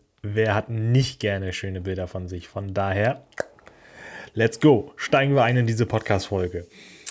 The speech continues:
Heute ein, äh, ganz besonderes Thema. Natur wird ja immer, immer beliebter. Gerade jetzt von Corona, wo wir in unsere Wohnung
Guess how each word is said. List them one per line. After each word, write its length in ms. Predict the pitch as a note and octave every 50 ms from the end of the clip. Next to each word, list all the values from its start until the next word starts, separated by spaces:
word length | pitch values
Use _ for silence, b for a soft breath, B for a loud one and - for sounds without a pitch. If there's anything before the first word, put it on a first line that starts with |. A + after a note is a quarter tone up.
| B B B B B - -
Heute 540 | B2+ C#3 C#3+ C#3+ C#3 C3 C3 B2+ B2 - - -
ein, 320 | G#2 G#2 G2+ G#2 G#2 -
äh, 240 | - G#2+ G#2+ G#2+ G#2
ganz 240 | G2+ B2+ C#3 E3 D3+
besonderes 560 | - B2+ A#2+ B2 B2 B2+ B2 A2 A2+ A2 -
Thema. 520 | - - A2 G#2+ G#2+ A2 G#2+ G#2+ G#2+ G#2 -
Natur 1040 | G#2+ G#2+ G2+ G#2+ A2 A2+ A2+ - - - - C3+ C3 C3+ C3+ C3 B2 A#2 G#2+ A2 A2+
wird 260 | B2 C3 C3+ C3 C3
ja 240 | B2+ A#2 A2+ A2+ -
immer, 680 | - - _ - A#2 C3 C#3 C#3 C3 B2+ B2 A#2 - -
immer 320 | A#2 B2 B2+ B2 A#2 A2
beliebter. 600 | G#2+ G#2+ G2+ G#2 A#2 B2+ B2+ B2+ - A2 G#2 G2+
Gerade 340 | G2 G2 G2 G#2 A#2 A#2+ A#2+
jetzt 320 | A2 A2+ A2+ - - - - -
von 220 | - A2+ A2+ A2+
Corona, 460 | - A2 G#2+ F#2+ G#2+ A2 A2+ A2+ G#2+
wo 200 | G2+ G#2 A2+ A2
wir 120 | A2 G#2+ G2+
in 80 | G2
unsere 400 | G2+ G2+ G#2 G#2+ G#2 G2+ G#2 G2+ B B B B B B B
Wohnung 540 | - A2+ A#2+ C3+ C#3+ D#3 D3+ C#3 B2+ B2 A2